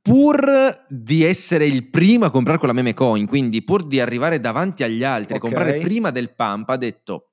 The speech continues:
Speaker 1: "A me conviene spendere centoventimila dollari in commissioni", quindi centoventimila dollari bruciati, non è che ci tolgo
Speaker 2: Ufficialmente,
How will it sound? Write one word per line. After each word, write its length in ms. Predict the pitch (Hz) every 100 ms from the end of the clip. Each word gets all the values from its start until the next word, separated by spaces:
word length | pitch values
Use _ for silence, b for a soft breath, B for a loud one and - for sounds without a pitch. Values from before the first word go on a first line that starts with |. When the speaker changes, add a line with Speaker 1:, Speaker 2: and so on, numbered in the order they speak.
| -
Speaker 1:
"A 100 | 123
me 180 | 160 185
conviene 520 | 143 123 117 139 131
spendere 760 | - - 127 113 92 90 87
centoventimila 1040 | - 147 160 156 135 123 123 - 127 151 139
dollari 280 | 160 151
in 100 | 127
commissioni", 460 | 123 202 160 - 156
quindi 180 | 131 131
centoventimila 520 | 147 123 123 123 123
dollari 280 | 120 131 95
bruciati, 680 | 90 107 - 120 76 - 107
non 120 | 95
è 40 |
che 80 | 143
ci 140 | - -
tolgo 160 | 156 151
Speaker 2:
Ufficialmente, 160 | 170